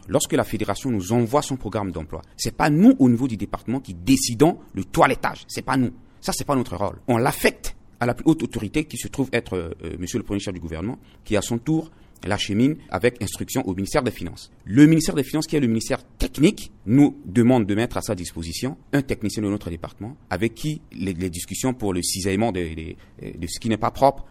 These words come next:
euh, voilà, c'est ça. Et le dernier mot revient au ministère des Finances conformément à sa disponibilité. Si le ministère des Finances dit, voilà,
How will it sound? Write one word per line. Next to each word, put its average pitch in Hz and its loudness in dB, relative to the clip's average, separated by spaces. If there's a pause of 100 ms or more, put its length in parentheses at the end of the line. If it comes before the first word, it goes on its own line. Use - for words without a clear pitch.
euh, 65 -8
voilà, 98 2
c'est - -6
ça. - -8 (380)
Et 175 6 (160)
le 127 6
dernier 165 4
mot 220 6
revient 156 4
au 139 0
ministère 147 0
des 113 -2
Finances 123 -6 (220)
conformément 143 2
à - 0
sa 139 -2
disponibilité. 98 -6
Si - -8
le 175 0
ministère 135 2
des 135 -6
Finances 151 -6
dit, 185 -6 (340)
voilà, 104 2